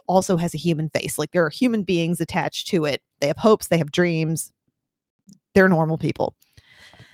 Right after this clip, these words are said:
The central paradox of the film is that toward the end of the nineteen eighties and the beginning of the nineteen nineties,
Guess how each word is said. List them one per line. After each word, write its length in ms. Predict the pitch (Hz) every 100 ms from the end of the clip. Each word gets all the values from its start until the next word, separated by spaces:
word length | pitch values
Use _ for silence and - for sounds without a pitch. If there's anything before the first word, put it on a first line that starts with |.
| _ 214
The 80 |
central 360 | 226 254 285 240
paradox 520 | 233 190 185 175 185
of 120 | 180
the 80 | 160
film 440 | - 339 359 269 269
is 220 | 220 196
that 180 | 185 -
toward 280 | 269 254
the 160 | 214 -
end 240 | 202 208
of 100 | 180
the 60 | 185
nineteen 420 | 170 147 - 170 -
eighties 400 | 247 240 226 226
and 100 | 196
the 60 | 190
beginning 320 | 165 165 156 -
of 60 | 151
the 60 |
nineteen 460 | 147 143 - 170 165
nineties, 560 | 220 285 247 156 156